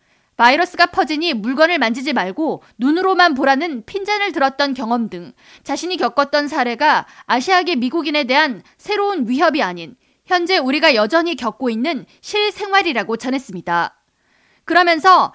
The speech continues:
아직도 많은 사람들이 겉모습이 아시안이라는 이유만으로 당연히 뉴욕 시민이 아닌 이방인일 것이라고 추정하는 인식부터 잘못됐고 이에 대한 개선이 이루어져야 한다고 강조했습니다. 한편 팬데믹 이후 아시안을 대상으로 한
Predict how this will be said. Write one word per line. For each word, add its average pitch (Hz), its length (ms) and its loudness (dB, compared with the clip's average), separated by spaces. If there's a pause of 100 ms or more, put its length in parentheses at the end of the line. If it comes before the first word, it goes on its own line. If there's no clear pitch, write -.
(160)
아직도 262 320 -2
많은 269 280 4
사람들이 339 640 0
겉모습이 294 640 -2
아시안이라는 330 720 2
이유만으로 247 640 -2 (320)
당연히 285 560 0
뉴욕 302 300 0
시민이 330 400 -2
아닌 214 400 -4 (200)
이방인일 359 560 2
것이라고 311 440 -2
추정하는 294 540 -2
인식부터 262 680 -2
잘못됐고 240 840 -6 (280)
이에 302 220 4
대한 294 380 2
개선이 349 480 0
이루어져야 277 460 2
한다고 240 400 -4
강조했습니다. 196 1040 -4 (1120)
한편 403 340 0
팬데믹 415 500 -2
이후 311 340 0
아시안을 359 480 2
대상으로 311 440 0
한 320 140 2